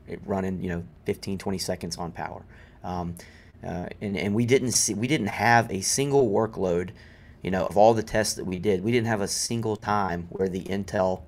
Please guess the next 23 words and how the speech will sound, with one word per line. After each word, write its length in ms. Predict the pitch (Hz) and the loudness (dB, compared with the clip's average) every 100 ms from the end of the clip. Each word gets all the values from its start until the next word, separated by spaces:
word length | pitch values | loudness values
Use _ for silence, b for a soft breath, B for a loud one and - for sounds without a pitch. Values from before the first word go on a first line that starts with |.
| - - | -12 0
platform 640 | 98 - - 95 92 87 95 | 0 0 -6 -6 -4 -8 -10
beat 300 | 92 92 - - | -6 -6 -8 -12
the 80 | - | -10
Power 280 | - 85 73 | -2 -2 -2
Platform. 480 | - - - 131 - B B B B - | -4 -8 -6 -12 -14 B B B B 0
We 160 | 113 | 6
had 200 | 127 113 | 10 10
some 260 | - 117 107 | 8 2 2
that 120 | - | 0
were, 220 | 104 104 | 0 0
where 240 | 101 98 104 | -2 -2 -2
they 100 | 101 | -2
would 140 | 95 | -4
be 100 | 87 | -6
close, 500 | - 107 113 143 - B B | 0 4 4 4 -4 B B
but 80 | - | -2
even 220 | 123 139 | 0 2
when 80 | 123 | 2
they're 160 | 110 101 | 4 2
close, 400 | - 143 110 - | 0 2 2 0
you're 80 | 87 | 0
talking 380 | 104 95 95 | 2 2 -4
twenty-five, 640 | - - 104 95 98 98 | -6 -2 -2 0 -2 -2